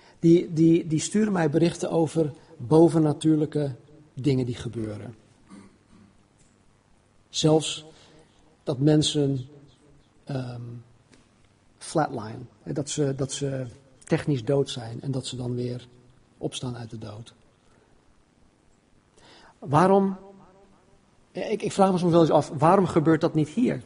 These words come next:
in Hoofddorp, in Amsterdam? Ik heb, ik heb mijn persoonlijke mening daarover en ik denk dat wij het gewoon niet nodig hebben.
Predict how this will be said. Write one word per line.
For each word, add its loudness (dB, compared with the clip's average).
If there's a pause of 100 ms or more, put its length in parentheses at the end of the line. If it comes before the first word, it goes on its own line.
(260)
in -6
Hoofddorp, -2 (120)
in -8
Amsterdam? -2 (3750)
Ik 4
heb, 6
ik 8
heb 6
mijn 8
persoonlijke 4 (500)
mening 8
daarover 6
en 2
ik 4
denk 4
dat 2
wij 4
het 0
gewoon -2
niet 2
nodig -4
hebben. -10